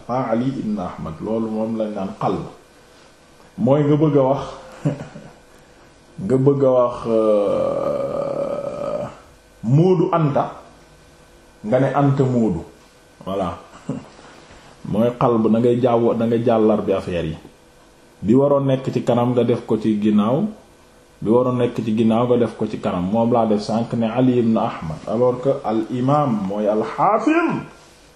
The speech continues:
Waaw, Ahmad ibn Ali ibn Hajar al Asqalaniyu rahmatullahi alayhi.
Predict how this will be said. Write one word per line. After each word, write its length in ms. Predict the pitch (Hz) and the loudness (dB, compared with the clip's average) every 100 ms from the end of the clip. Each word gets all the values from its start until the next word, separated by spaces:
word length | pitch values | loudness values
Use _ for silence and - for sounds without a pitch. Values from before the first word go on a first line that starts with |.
| _ _ - - | _ _ -20 -18
Waaw, 240 | - - - - - | -10 -8 -8 -12 -8
Ahmad 720 | 110 - - - 107 120 - | -6 -6 -10 -6 -4 -4 -4
ibn 240 | 135 120 113 | -4 0 0
Ali 400 | 110 113 151 - - - | 0 2 2 2 -2 -10
ibn 160 | - 95 | -10 -4
Hajar 640 | - - - 226 139 95 - - - | -4 -4 0 0 2 -2 -4 -12 -2
al 160 | 127 135 143 165 - | 2 2 0 2 2
Asqalaniyu 1160 | 226 - - - - 156 147 135 123 120 101 85 78 - - - - - - | 2 -4 -6 -6 0 2 4 2 2 0 2 0 -6 -14 -20 -20 -20 -20 -4
rahmatullahi 840 | 113 147 - 151 143 135 135 127 120 | 0 2 4 2 4 4 4 2 0
alayhi. 360 | 107 104 82 | 0 0 -2